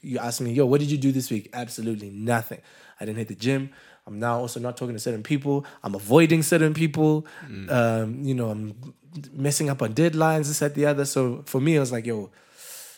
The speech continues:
Speaker 1: I think you need to be active. Whether you like it or not, I think you need to be more active than you've been." <clears throat> I think those are the two major things for me personally that I'm like, "Yeah,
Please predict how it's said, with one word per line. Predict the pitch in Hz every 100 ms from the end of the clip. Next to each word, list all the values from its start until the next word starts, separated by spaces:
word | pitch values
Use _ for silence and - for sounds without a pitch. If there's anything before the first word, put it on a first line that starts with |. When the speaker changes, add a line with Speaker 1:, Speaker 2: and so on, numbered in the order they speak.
| _
Speaker 1:
I | 110
think | 131 131
you |
need | 135 123
to |
be | 110
active. | 107 113 -
Whether | 104 123
you | 120
like | 127 123
it | 117
or |
not, | 117 113 110 - -
I | 113
think | 120 117
you |
need | 120 110
to | 110
be |
more | 107 110
active | 107 117 104
than | 107
you've | 104 104
been." | 101 95 _ 233
<clears throat> | - 233 131 - _ _ _ _ _ -
I | 127
think | 170
those | 170 147
are |
the | 123
two | 120 135
major | 127 117
things | 113 107
for | 117
me | 120
personally | 104 110 104
that | 101
I'm | 101
like, | 101 92
"Yeah, | 95